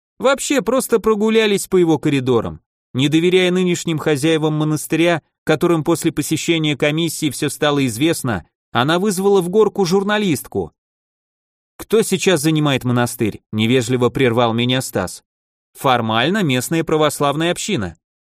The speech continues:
«Почему формально?» удивился он. «Потому что настоятеля храма полгода назад руководство церкви извергло из сана». «Ого!» присвистнул он. «За что так?» Отец Константин несколько лет практиковал в горке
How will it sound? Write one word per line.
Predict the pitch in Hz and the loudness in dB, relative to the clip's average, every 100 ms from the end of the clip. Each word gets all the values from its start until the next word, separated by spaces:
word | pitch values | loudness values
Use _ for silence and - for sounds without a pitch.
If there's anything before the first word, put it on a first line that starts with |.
| - | -10
«Почему | 120 - 165 120 | -6 -2 -2 -2
формально?» | - 120 120 117 90 87 80 | 0 0 2 0 0 -4 -6
удивился | 107 104 107 101 92 - | -6 -2 0 0 -2 -6
он. | 87 76 _ _ _ _ | -8 -10 _ _ _ _
«Потому | 196 269 269 254 | -2 0 0 -2
что | 220 | -2
настоятеля | 208 196 214 202 190 190 180 | -2 -2 0 2 0 0 -2
храма | - 208 151 107 | 0 0 0 0
полгода | 160 170 170 165 170 | 0 2 2 2 2
назад | 170 151 185 - | 0 0 0 0
руководство | 160 143 156 160 - 156 | -2 0 0 -2 -4 -6
церкви | - 196 180 165 123 - _ | -2 -2 0 0 -2 -4 _
извергло | 156 143 175 196 160 156 | -2 0 2 2 2 0
из | 147 | 0
сана». | - 185 156 82 - _ _ _ _ | -2 -2 -2 -6 -12 _ _ _ _
«Ого!» | 123 160 170 123 185 240 | -2 2 2 4 4 4
присвистнул | - 175 160 180 175 147 135 | 4 -2 0 0 -2 -2 -2
он. | 110 80 - _ | -2 -4 -12 _
«За | 92 170 220 | -6 -2 -2
что | - 190 - | -2 -2 -2
так?» | 85 - _ _ _ _ _ _ | -6 -12 _ _ _ _ _ _
Отец | 143 160 214 196 | -2 0 0 0
Константин | - 185 - 175 165 208 165 - | -2 -4 0 -2 0 -2 -4 -4
несколько | 120 135 - 139 156 | -2 -2 0 -2 0
лет | 151 151 | 0 0
практиковал | - 151 - 139 147 156 | -2 -6 -4 -2 2 2
в | 127 | 0
горке | 123 170 170 165 | 2 0 2 0